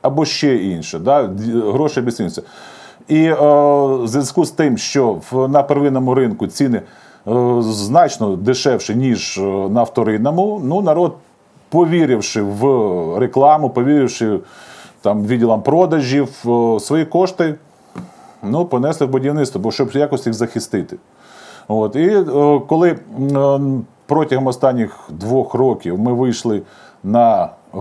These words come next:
певну межу, яка в, навіть в місті Києві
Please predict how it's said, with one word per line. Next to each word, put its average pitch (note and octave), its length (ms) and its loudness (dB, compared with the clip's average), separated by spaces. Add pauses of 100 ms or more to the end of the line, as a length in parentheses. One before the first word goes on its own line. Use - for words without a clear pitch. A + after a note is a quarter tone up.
певну A2+ 460 0
межу, A#2+ 420 0
яка A2 440 2
в, E2 100 -6 (600)
навіть A#2 520 -2
в B2+ 40 -4
місті A#2 260 -4
Києві F#2 580 -4